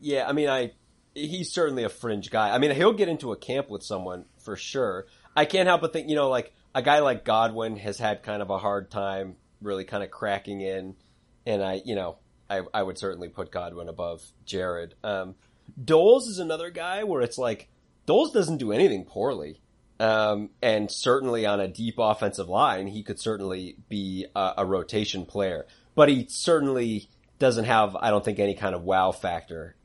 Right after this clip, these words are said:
um, that's gonna lead to him getting picked. But he's another guy, again, he does nothing, to your point about Hardage,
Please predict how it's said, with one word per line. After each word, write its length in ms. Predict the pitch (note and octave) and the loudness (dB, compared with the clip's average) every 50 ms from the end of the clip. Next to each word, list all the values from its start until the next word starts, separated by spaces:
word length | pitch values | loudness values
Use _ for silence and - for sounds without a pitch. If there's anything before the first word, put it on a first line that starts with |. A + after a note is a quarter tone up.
| - | -8
um, 180 | G#2 F#2+ F2+ F2 | -6 -6 -6 -6
that's 180 | E2 F2+ - - | -8 -10 -10 -8
gonna 180 | - F#2+ F2 | -6 -6 -6
lead 240 | E2+ F2 F2+ F2 - | -4 -6 -8 -8 -8
to 80 | - E2+ | -6 -4
him 280 | F#2 F2+ F2 E2+ E2+ - _ | -2 -4 -4 -6 -12 -12 _
getting 340 | - G2 E2 D2+ F2 E2 D#2+ | -4 -4 -4 -4 -6 -12 -8
picked. 420 | - - F#3+ E3+ A#2+ - - - | 0 4 6 6 6 4 0 -4
But 220 | - A#2+ A2 - - - - - | 0 0 0 0 -4 -10 -20 -10
he's 220 | - - G#3 G#3+ G3+ | -2 0 0 2 2
another 340 | G3 E3 F3 F3+ F3+ E3+ C#3+ | 4 4 4 4 4 2 2
guy, 220 | C#3 B2 B2+ B2 | 4 4 4 4
again, 400 | B2 A#2+ F3+ F3 C3+ G#2+ G#2 - - | 4 4 2 2 2 2 -2 -4 -4
he 100 | C3 C3+ | -2 2
does 200 | C#3+ E3 F3 - | 2 2 2 4
nothing, 440 | F3 F3 E3+ - D#3+ D3 C3+ A2+ - _ - | 4 2 2 4 2 -2 -2 -2 -8 _ -6
to 100 | - C#3+ | 0 2
your 120 | C3+ B2+ B2 | 2 2 2
point 260 | - - F3+ D#3+ C#3+ | 4 6 6 8 8
about 220 | A#2 A#2 A2 G#2+ | 6 6 6 6
Hardage, 440 | G#2+ C#3+ E3 D3 G#2+ F#2+ F2+ - - | 8 8 8 8 6 2 -4 -6 -10